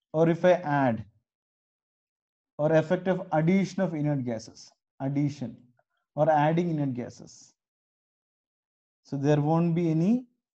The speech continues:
change in equilibrium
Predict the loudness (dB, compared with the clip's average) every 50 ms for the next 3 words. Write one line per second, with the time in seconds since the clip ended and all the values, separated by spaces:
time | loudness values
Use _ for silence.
0 | _ _ _ _ _ _ _ _ _ _ _ _ _ _ _ _ _ _ _ _
1 | _ _ _ _ _ _ _ _ _ _ _ _ _ 0 2 2 4 4 4 2
2 | 2 0 -2 -6 -16 -20 -20 -20 _ -2 0 2 4 4 2 2 0 -6 -16 -20
3 | _ _ _ _ _ _ _ _ _ _ _ -2 -2 -2 -2 -4 -4 0 2 2
4 | 2 2 2 2 2 2 2 2 2 0 0 -2 -4 -8